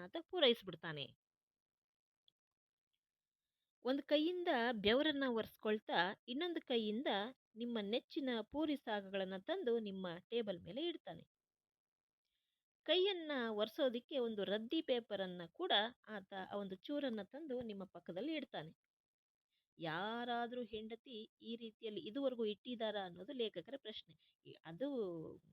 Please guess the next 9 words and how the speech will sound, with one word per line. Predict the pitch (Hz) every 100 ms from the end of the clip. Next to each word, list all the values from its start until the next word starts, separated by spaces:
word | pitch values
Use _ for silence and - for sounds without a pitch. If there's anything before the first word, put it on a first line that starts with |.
| -
ಇರುತ್ತೆ | 165 233 - 269
ಬಿಡಿ, | 220 185 160 165
ಗಂಡನಿಗೆ | 170 170 208 220 220 208 - _ _ -
ಹೆಂಡತಿ | 196 208 220
ಉಪಚಾರವನ್ನ | 190 - - 214 214 208
ಮಾಡೇ | 190 165 185
ಮಾಡ್ತಾಳೆ. | 214 202 170 240 294
ಆದ್ರೆ, | 320 320 311 269 247 _ _
ಆ, | 208